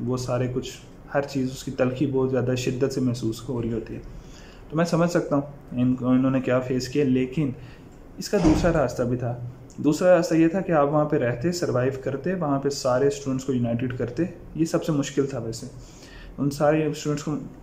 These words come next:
united करते, उन मसलों को solve करते, ताकि बाद में आने वाले बच्चों के लिए बहुत आसानी होती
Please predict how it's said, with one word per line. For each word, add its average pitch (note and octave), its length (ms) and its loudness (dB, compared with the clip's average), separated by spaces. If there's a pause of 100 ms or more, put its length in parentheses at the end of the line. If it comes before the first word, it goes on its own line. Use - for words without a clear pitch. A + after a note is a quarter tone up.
(100)
united C3 380 2
करते, E3+ 200 2
उन F3+ 120 2
मसलों D3+ 320 0
को E3+ 120 -2
solve D3 500 2
करते, E3 200 0
ताकि D3+ 280 0
बाद C3+ 320 2
में D#3 120 2
आने B2+ 180 4
वाले B2+ 180 2
बच्चों B2+ 320 -4
के B2+ 100 -4
लिए C3 180 0
बहुत B2+ 340 -4
आसानी B2 400 -2
होती - 240 -6